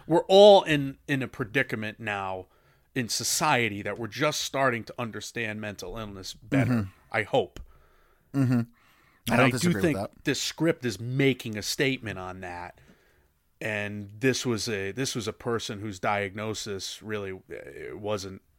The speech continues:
Speaker 1: right. His quote-unquote mental illness was the silent killer here that we've heard for decades. You know, we've heard it characterized as such.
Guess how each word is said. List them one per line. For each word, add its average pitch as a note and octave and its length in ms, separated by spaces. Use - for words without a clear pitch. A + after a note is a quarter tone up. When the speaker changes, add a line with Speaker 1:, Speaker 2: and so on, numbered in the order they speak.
Speaker 1:
right. G#2+ 360
His B2 300
quote-unquote A#2 640
mental A2+ 300
illness B2+ 360
was G#2 140
the G2+ 80
silent G#2 420
killer C#3+ 300
here F#2+ 200
that G2 140
we've G#2 180
heard G#2 300
for G2 200
decades. A2 640
You B2 80
know, G#2+ 80
we've G#2 160
heard G#2+ 180
it G2 100
characterized G2 600
as F#2+ 100
such. - 460